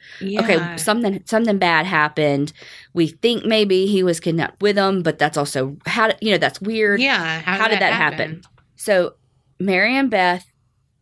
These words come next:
Speaker 2: are driven to this man's house. He gets them out. They're blindfolded, and they're, like, shackled and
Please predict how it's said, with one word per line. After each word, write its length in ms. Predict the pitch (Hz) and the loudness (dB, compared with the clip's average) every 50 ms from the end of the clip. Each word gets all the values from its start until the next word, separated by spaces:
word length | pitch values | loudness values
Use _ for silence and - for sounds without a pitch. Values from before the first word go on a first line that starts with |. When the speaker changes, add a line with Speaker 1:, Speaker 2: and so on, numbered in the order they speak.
| - | -2
Speaker 2:
are 120 | 160 160 165 | -2 -2 0
driven 460 | 160 185 185 185 196 208 208 220 214 | 0 0 0 2 2 0 0 -2 -4
to 600 | - - 220 190 180 180 180 175 180 185 190 - _ _ _ _ _ _ _ _ _ _ _ _ _ _ - | -4 -2 0 2 2 2 2 2 0 -2 -4 -8 _ _ _ _ _ _ _ _ _ _ _ _ _ _ -6
this 180 | 180 180 - | -6 -4 -2
man's 300 | 185 170 170 180 208 202 - | -2 0 0 0 -2 -4 -4
house. 520 | 190 143 127 123 151 185 - - - - _ _ _ _ _ _ _ _ _ _ _ _ _ _ _ _ _ _ _ _ _ _ _ _ _ - - | -2 -2 0 -2 -4 -6 -10 -14 -16 -18 _ _ _ _ _ _ _ _ _ _ _ _ _ _ _ _ _ _ _ _ _ _ _ _ _ -16 -4
He 120 | - 202 | -2 -2
gets 260 | 190 - 185 170 - | 2 2 2 0 2
them 140 | 240 247 240 | 0 0 2
out. 240 | 214 185 180 175 - | 2 2 2 2 2
They're 80 | 180 180 | 0 0
blindfolded, 800 | 175 180 175 170 165 165 165 160 147 143 143 147 143 147 165 - - - - - - - - - - - | 0 0 2 2 0 0 -2 -2 -2 -2 0 -2 -2 -4 -4 -8 -14 -20 -20 -20 -20 -20 -20 -14 -6 -2
and 260 | 147 147 156 147 139 | -2 0 0 0 0
they're, 100 | 147 147 | 0 0
like, 260 | 139 135 135 - - - | 0 0 -2 -4 -6 -8
shackled 500 | - - - 151 147 151 - 165 160 156 | -6 -2 0 0 0 0 0 -2 0 0
and 300 | 156 147 147 147 151 160 | 0 -2 -2 -4 -6 -8